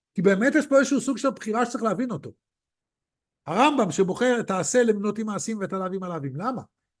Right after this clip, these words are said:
למה אני מצווה לשבות בשבת עם מצוות עשה? מה שהיא דורשת ממני זה לא לעשות מלאכה. אז למה זה מצוות עשה?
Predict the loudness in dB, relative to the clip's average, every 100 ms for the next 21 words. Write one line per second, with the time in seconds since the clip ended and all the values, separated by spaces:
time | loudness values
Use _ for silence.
0 | _ _ _ -2 2 4 4 2 0 0
1 | 2 0 0 0 2 -2 -2 0 2 2
2 | -2 -4 -6 -6 -6 -4 -6 -8 _ _
3 | _ _ _ _ _ _ _ _ _ -6
4 | 2 4 6 4 0 -2 -2 0 2 4
5 | 8 10 8 6 2 0 -2 -2 -2 2
6 | 0 -2 _ _ _ _ _ -8 0 2
7 | 4 4 2 0 0 0